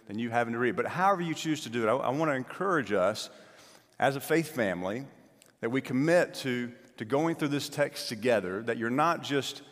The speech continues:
leaning upon what I say every week,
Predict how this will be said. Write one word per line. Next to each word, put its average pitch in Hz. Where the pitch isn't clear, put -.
leaning 143
upon 123
what 120
I 123
say 95
every 85
week, 80